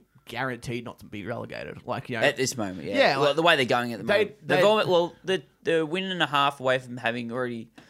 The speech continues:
Speaker 2: half of the points required to stay up.
Speaker 1: Exactly, and this season, it almost looks like it might be a season where, you know, thirty-five points might be able to do it for you.
Speaker 2: Yeah.
Speaker 1: Like, yeah, it's just like, at
Speaker 2: Yep.
Speaker 1: the moment, you know, ten games in and there's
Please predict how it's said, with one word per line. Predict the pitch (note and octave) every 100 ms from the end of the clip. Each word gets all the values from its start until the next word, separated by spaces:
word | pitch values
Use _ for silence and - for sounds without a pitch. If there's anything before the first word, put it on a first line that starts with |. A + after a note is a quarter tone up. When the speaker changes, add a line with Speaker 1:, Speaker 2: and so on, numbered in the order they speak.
| _ -
Speaker 2:
half | B2 C3 B2+
of | A#2
the |
points | A2 B2 A#2+ -
required | A2+ - A#2 A#2+ A2+
to |
stay | A2 - G#2+
up. | G#2+ - -
Speaker 1:
Exactly, | F3+ A#3 A#3 E3+
and | D#3+
this | F#3+ G#3
season, | F3+ G#3 D#3+ B2 -
it | C3+
almost | - F3+ G#3+ G#3 D#3
looks | D3 C#3+
like | C#3 C3
it |
might | B2 B2+
be | C3
a | B2
season | B2 A#2 B2
where, | B2+
you | B2 A#2+
know, | A#2
thirty-five | - - - _ C3+ B2+ A#2+ B2 A#2+ A#2+
points | C3 B2
might | C3 B2+
be | A#2+
able | A#2 G#2+
to |
do | - C#3
it | D#3
for | F3 F#3+
you. |
Speaker 2:
Yeah. | C4 A#2+ A#2+ D3
Speaker 1:
Like, | C3 C3
yeah, | C#3+
it's | C3 C3+
just | C3+ D3
like, | B2
at | E3
Speaker 2:
Yep. | B2 B2
Speaker 1:
the |
moment, | G#3+ D#3+
you | B2+
know, | A#2+
ten | - D3 C#3
games | C3 B2+
in | B2+
and | C3+ A#2+
there's | A#2